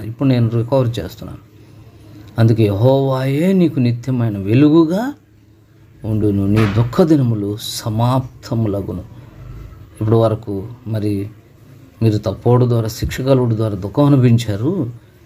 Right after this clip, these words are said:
ఈ కొండవు సమాప్తములవుతున్నాయి. కాబట్టి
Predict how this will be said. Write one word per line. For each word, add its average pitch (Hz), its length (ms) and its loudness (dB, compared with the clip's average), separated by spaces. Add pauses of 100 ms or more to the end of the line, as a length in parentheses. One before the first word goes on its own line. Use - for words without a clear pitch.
(280)
ఈ 110 60 2
కొండవు 113 520 0
సమాప్తములవుతున్నాయి. 98 1160 -8 (920)
కాబట్టి 185 560 0